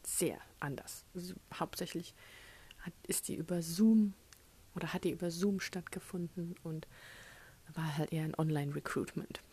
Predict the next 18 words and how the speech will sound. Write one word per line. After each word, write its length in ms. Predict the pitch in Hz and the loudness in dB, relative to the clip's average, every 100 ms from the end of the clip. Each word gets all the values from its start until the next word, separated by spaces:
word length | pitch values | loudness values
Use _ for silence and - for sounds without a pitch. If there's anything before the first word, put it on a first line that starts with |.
| - - - | -6 0 4
Aber 220 | 196 294 | 6 6
war 160 | 254 254 | 4 2
auch 100 | 262 | -2
spannend, 400 | - - - - | -4 -4 -6 -6
also 160 | 143 | -4
von 160 | 165 170 | -2 -2
daher, 320 | 175 175 185 180 - - - - - - - - | -2 0 0 -2 -8 -20 -18 -16 -16 -18 -20 -14
ich 60 | - | 0
schaue 120 | 302 | 6
das 140 | 262 - | 6 8
immer 240 | 190 175 | 6 4
wieder 180 | 160 160 | 2 0
gerne 400 | 151 165 165 156 - - - - - - - - - | 2 2 2 2 -4 -20 -20 -20 -20 -20 -20 -16 -6
zum 180 | - 185 | 0 2
Herbst, 400 | 160 160 - - | 2 0 -2 0
wenn 160 | 160 | 2
die 100 | 165 | 4
neuen 380 | 165 165 170 170 | 4 4 4 2